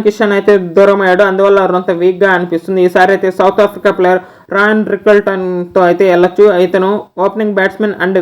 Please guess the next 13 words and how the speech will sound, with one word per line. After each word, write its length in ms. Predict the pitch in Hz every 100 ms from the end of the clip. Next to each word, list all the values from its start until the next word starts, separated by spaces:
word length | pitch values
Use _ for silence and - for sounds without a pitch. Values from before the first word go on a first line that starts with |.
| 175
వికెట్ 260 | 175 196 -
కీపర్. 280 | 180 165 156 - _ _ _ -
అంటే 180 | 190 202 208
వీళ్ళకి 300 | 202 196 202 196
ఇంకో 140 | 202 190
ఆప్షన్ 260 | 190 208 190
ఉంది, 140 | 196 190
విల్ 180 | 202 185
జాక్స్ 240 | 175 175 -
కూడా. 160 | 143 - - _ _ -
నెంబర్ 280 | 180 202 208
ఫైవ్ 200 | 208 196 196 -
సీఎస్కే. 560 | 220 220 208 208 196